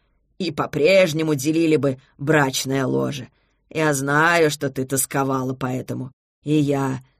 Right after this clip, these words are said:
тосковал. Меня тошнит, но в желудке нет ничего, кроме кислоты. Кем я была бы сейчас, если б оставалась в его власти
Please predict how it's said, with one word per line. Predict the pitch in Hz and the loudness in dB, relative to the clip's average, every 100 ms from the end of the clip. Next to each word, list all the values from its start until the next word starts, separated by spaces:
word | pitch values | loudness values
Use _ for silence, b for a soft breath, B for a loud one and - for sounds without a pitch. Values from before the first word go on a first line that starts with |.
| _ | _
тосковал. | 147 139 - 143 135 135 131 131 _ _ _ _ _ _ _ - | -6 -4 -2 0 0 -2 -4 -8 _ _ _ _ _ _ _ -8
Меня | 170 160 156 156 | -2 0 2 0
тошнит, | 151 160 160 - 185 160 151 | -2 -4 -2 -2 -2 -4 -4
но | 143 139 | -4 -2
в | |
желудке | 143 165 170 - 180 | -2 -2 -2 -6 -6
нет | 165 160 | -6 -6
ничего, | 180 151 175 208 226 B B B | -4 -2 0 -2 -2 B B B
кроме | - 196 180 | -2 -2 -2
кислоты. | 175 165 165 - 147 131 b b b b | -4 -4 -4 -4 -6 -6 b b b b
Кем | - 190 156 | -6 -4 -2
я | 151 | -2
была | 139 156 165 | -2 -2 0
бы | 151 | -2
сейчас, | - 151 - 151 - b b b - | -2 -2 -2 -2 -4 b b b -8
если | 156 160 156 | -4 -2 -2
б | 156 | -4
оставалась | - 185 160 151 165 151 151 | -2 -2 0 -2 0 0 -2
в | |
его | 156 151 156 | -2 0 0
власти | 156 170 - 170 | 0 -2 -4 -6